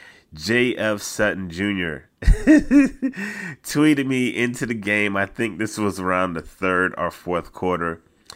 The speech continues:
He said, "Deep breath and repeat the Hawks Beat mantra." Leads are built to be destroyed. Leads are built to be destroyed. Leads are built to be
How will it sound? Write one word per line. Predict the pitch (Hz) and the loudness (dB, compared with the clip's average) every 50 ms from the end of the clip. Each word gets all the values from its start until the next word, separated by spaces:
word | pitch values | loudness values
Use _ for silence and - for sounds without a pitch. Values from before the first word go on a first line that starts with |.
| _ - - - - | _ -20 -20 -16 -6
He | - - 113 | -2 -2 -2
said, | 107 - - 95 87 85 78 78 | 0 0 0 0 0 0 -4 -6
"Deep | - 107 120 131 127 - | -2 0 2 2 0 -2
breath | - 104 90 110 110 107 113 113 107 - - - - | -8 -4 2 4 6 6 6 4 2 -2 -14 -8 -4
and | 95 95 92 90 | -4 -4 -2 -2
repeat | 90 85 82 - - - 131 123 123 - - | -6 -6 -6 -8 -6 -2 -2 -2 -2 -2 -2
the | 92 90 87 | -4 -2 0
Hawks | 95 101 98 101 - - - | 2 2 2 2 0 -6 -6
Beat | 82 95 95 - | -2 -2 -2 -2
mantra." | 76 87 90 90 92 90 82 - - 87 85 85 85 - _ _ - - - - - - - | -2 -4 -2 -2 -2 -4 -6 -8 -4 -4 -2 -4 -4 -6 _ _ -20 -20 -20 -20 -20 -14 -8
Leads | 78 90 95 104 110 117 120 110 101 | -2 0 2 2 4 2 2 -2 -2
are | - 64 85 87 | -4 -4 -4 -4
built | 78 76 95 98 92 - | -2 -2 -2 -2 -2 -4
to | - 101 | -6 -8
be | 85 82 90 87 | -6 -4 -6 -6
destroyed. | 82 76 73 - - - 92 92 90 92 92 92 90 85 - | -6 -8 -10 -10 -10 -8 -4 -4 -2 0 0 0 0 -2 -4
Leads | - 87 90 92 98 95 - - | -6 -4 -2 -2 -2 -2 -4 -6
are | 85 80 | -8 -8
built | 73 69 85 87 85 - - | -6 -4 -4 -4 -4 -6 -8
to | - 82 | -12 -10
be | 80 82 80 | -8 -6 -6
destroyed. | 73 73 71 - - - - 90 90 87 87 87 85 82 | -8 -8 -12 -12 -14 -10 -6 -4 -4 -2 -2 -4 -4 -4
Leads | 82 82 90 92 95 95 - - - - | -4 -4 -2 0 0 0 -2 -4 -10 -8
are | 80 80 76 | -6 -6 -6
built | 69 65 78 87 90 90 90 87 - - - - - _ _ _ _ _ _ _ - | -8 -12 -6 -4 -2 -2 -2 -2 -6 -10 -20 -20 -20 _ _ _ _ _ _ _ -14
to | - - 85 | -8 -8 -8
be | 71 65 - 76 76 76 73 73 73 76 | -8 -8 -8 -8 -6 -6 -6 -6 -8 -10